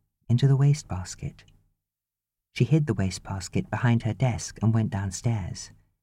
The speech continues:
She found Maureen in the front room, intently reading Mummy's magazine. "I'm hungry now, Maureen," she said. "Can I please have something to eat?" A few minutes later, she was enjoying the beans on toast that Maureen had made for her.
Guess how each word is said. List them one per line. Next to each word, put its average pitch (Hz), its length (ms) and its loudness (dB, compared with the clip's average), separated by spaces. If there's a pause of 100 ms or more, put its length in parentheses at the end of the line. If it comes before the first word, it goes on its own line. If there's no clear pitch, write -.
(880)
She 170 120 4
found 233 340 8
Maureen 175 360 10
in 131 100 8
the 139 60 8
front 151 380 6
room, 127 360 6
intently 117 520 4
reading 113 340 4
Mummy's 113 340 4
magazine. 104 680 0 (1040)
"I'm 277 180 6
hungry 320 480 8
now, 269 380 8
Maureen," 208 640 6 (320)
she - 140 -6
said. 127 320 -2 (460)
"Can 262 100 4
I 262 140 6
please 302 300 4
have 294 160 4
something 247 380 6
to 262 140 2
eat?" 190 420 2 (1120)
A 147 60 2
few 240 220 6
minutes 247 300 6
later, 147 400 8
she 151 180 4
was 143 140 10
enjoying 160 500 10
the 147 80 10
beans 160 420 8
on 147 200 10
toast 151 420 4
that - 140 -2
Maureen 110 300 4
had 107 140 2
made 101 260 2
for 92 100 -4
her. 92 200 0